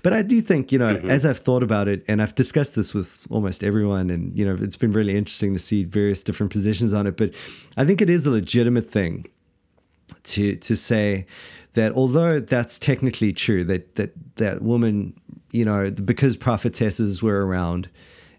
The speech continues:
Speaker 1: uh, you know, there shouldn't technically be a restriction on, on the preaching function itself and m-, more on the office function. Um, I, I,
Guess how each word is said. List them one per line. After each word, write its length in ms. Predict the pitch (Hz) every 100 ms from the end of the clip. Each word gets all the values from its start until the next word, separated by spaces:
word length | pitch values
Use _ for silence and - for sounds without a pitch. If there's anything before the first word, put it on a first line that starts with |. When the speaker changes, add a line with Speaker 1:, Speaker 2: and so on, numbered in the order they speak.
| _
Speaker 1:
uh, 280 | 92 95 92 -
you 120 | 104
know, 200 | 95 92
there 180 | - 104
shouldn't 440 | - 123 104 -
technically 540 | - 127 - 107 - 95
be 220 | 85 98
a 60 | 92
restriction 560 | 92 - 110 - 104
on, 200 | 92 95 -
on 140 | 98
the 60 | 90
preaching 640 | - - 113 - 98 85
function 480 | 82 - 101 - 98
itself 540 | 82 - - 104 90 90
and 180 | 92
m-, 80 | 95 -
more 280 | 101 101 95
on 120 | 92
the 60 |
office 300 | 87 101 -
function. 380 | - 95 - - - - - - -
Um, 440 | 101 101 101 - _ _ _ _ -
I, 80 | 123
I, 280 | - 127